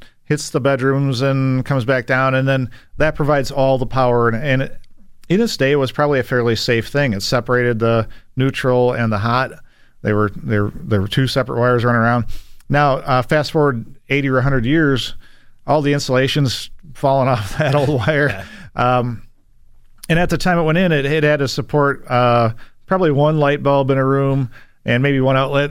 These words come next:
Speaker 1: And
Speaker 2: Yeah.
Speaker 1: there, there were no, uh, window air conditioners. There were no computers. There were, now there's a bunch of lights and a bunch of outlets, and, and still, still, still on that unbroken loop. So in the kitchen, I don't know if it was knob and tube. It may have been.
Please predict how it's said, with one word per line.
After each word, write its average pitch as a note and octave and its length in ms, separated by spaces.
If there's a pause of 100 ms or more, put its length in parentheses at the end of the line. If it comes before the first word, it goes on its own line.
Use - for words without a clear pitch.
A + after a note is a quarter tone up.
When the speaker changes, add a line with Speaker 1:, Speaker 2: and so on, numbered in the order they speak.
Speaker 1:
And C#3+ 180
Speaker 2:
Yeah. B2+ 60
Speaker 1:
there, C3+ 160
there E3 140
were E3 100
no, D3 280
uh, B2 300
window B2+ 320
air C#3+ 180
conditioners. C3 540
There A#2+ 140
were A#2+ 80
no A#2+ 220 (800)
computers. C#3+ 720
There A#2+ 200
were, A#2 300
now C#3+ 180
there's B2 420 (120)
a C#3 40
bunch D3 280
of C3 60
lights C3 340
and A#2 60
a - 20
bunch C3 180
of B2 60
outlets, C3 340
and, A#2 300
and B2+ 120
still, C3+ 380 (560)
still, C3+ 500
still D3+ 300
on B2+ 180
that A#2 260
unbroken A#2+ 400
loop. B2+ 160
So A#2+ 300 (440)
in E3 180
the D3+ 80
kitchen, F#3+ 560
I C3 180
don't C#3 120
know C3+ 120
if B2 100
it C#3+ 60
was A#2+ 160
knob B2+ 180
and B2 80
tube. E3 160
It G3 80
may C3 160
have B2+ 100
been. C3+ 280